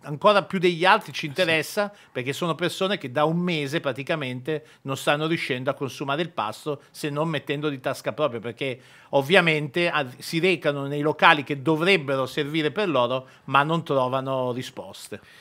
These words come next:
Speaker 2: Ma insomma, è una questione davvero che vogliamo seguire con attenzione, anzi, tienici aggiornato. Adesso quando è che andrete dal prefetto? Lo sai già?
Speaker 1: Ma,
Speaker 2: No,
Speaker 1: eh,
Speaker 2: più o
Speaker 1: siamo
Speaker 2: meno.
Speaker 1: convocati per oggi pomeriggio,
Speaker 2: Ah, ok.
Speaker 1: però gira voce che l'amministrazione non riesce per oggi pomeriggio e ci,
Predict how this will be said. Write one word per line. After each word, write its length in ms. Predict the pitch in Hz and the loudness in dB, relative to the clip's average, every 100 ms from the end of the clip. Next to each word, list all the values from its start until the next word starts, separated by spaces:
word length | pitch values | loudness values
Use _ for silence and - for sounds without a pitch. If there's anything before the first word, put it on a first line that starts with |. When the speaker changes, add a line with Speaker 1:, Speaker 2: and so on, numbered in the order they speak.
| - - _ | -20 -20 _
Speaker 2:
Ma 60 | 139 | -4
insomma, 180 | 127 | 0
è 40 | 107 | 0
una 60 | |
questione 280 | 139 160 196 | 2 2 4
davvero 800 | 156 143 170 165 139 127 117 110 | 4 6 6 6 6 6 4 2
che 400 | - 110 104 101 95 | 2 2 4 2 2
vogliamo 240 | 110 120 | 2 2
seguire 440 | 113 113 135 139 - | -2 0 2 2 0
con 160 | 127 | 0
attenzione, 460 | 113 117 101 165 139 | 0 0 2 2 2
anzi, 180 | 101 127 | 0 -4
tienici 300 | 131 127 127 | -4 0 -2
aggiornato. 400 | 110 113 147 135 | 0 2 4 4
Adesso 160 | 120 | 0
quando 180 | 120 135 | -2 0
è 40 | 139 | 0
che 60 | |
andrete 200 | 127 123 | 0 -2
dal 80 | 117 | -2
prefetto? 440 | 110 110 127 - | -2 0 -2 0
Lo 60 | 104 | -2
sai 140 | 113 | -2
già? 240 | 110 127 127 | 2 4 8
Speaker 1:
Ma, 160 | - | 8
Speaker 2:
No, 160 | - 104 | 6 2
Speaker 1:
eh, 220 | 160 156 | 2 2
Speaker 2:
più 80 | 156 | 2
o 20 | |
Speaker 1:
siamo 220 | 202 196 | 4 4
Speaker 2:
meno. 60 | 190 | 4
Speaker 1:
convocati 440 | 202 208 240 262 240 | 4 2 2 0 2
per 160 | 202 | 2
oggi 240 | 170 147 156 | 2 0 -4
pomeriggio, 380 | 165 156 147 | -2 0 4
Speaker 2:
Ah, 140 | 156 175 | 4 4
ok. 80 | - | 4
Speaker 1:
però 360 | 185 208 165 | 6 8 6
gira 360 | 135 165 185 185 | 2 -2 4 6
voce 580 | 180 202 202 - 220 190 | 6 6 4 2 0 0
che 260 | 175 160 | 2 2
l'amministrazione 760 | 151 147 160 151 175 - 190 156 | 2 0 -4 -4 -6 -4 -2 0
non 160 | 151 | -2
riesce 420 | 151 160 160 - 147 | -2 0 -2 -2 -4
per 140 | 156 | -2
oggi 240 | 151 135 | -2 -4
pomeriggio 500 | 143 175 175 165 151 | -6 -4 -2 -2 -2
e 60 | 160 | -6
ci, 500 | - 147 135 131 | -4 -6 -4 -4